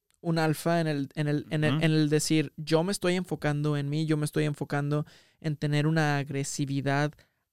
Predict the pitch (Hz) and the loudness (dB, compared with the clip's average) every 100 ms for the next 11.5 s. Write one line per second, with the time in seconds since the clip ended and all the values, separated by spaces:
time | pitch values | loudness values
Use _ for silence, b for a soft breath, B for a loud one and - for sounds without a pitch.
0 | - 147 - 151 143 135 156 143 - 147 | -6 -4 -2 0 0 -2 -6 -6 -6 -4
1 | 143 143 147 147 - 151 - _ - 151 | -2 0 0 0 -2 -4 -6 _ -6 0
2 | 143 139 _ _ 147 147 - 135 135 139 | 0 0 _ _ -4 -4 -2 -4 -2 -2
3 | 139 147 147 127 - 135 139 147 196 _ | 0 -2 -2 -4 -4 -4 -2 -2 -2 _
4 | _ _ _ _ _ 98 107 151 _ _ | _ _ _ _ _ -20 -20 -20 _ _
5 | _ _ _ _ - 151 147 - 151 151 | _ _ _ _ -6 0 0 2 2 2
6 | 151 147 131 - 147 143 180 - _ _ | 2 0 -2 -2 0 0 -2 -6 _ _
7 | _ 160 151 147 143 - 151 143 143 139 | _ -14 -2 0 0 -2 -2 -2 -2 -6
8 | - 135 139 147 180 - b b b b | -6 -4 0 0 0 -4 b b b b
9 | 156 147 139 143 - - - 131 135 139 | 0 0 0 -4 -6 -10 -12 -14 -8 -4
10 | 135 139 131 - - _ - - 143 101 | -4 -4 -8 -10 -20 _ -18 -8 -6 -2
11 | 147 135 131 - - | -2 -2 -8 -12 -18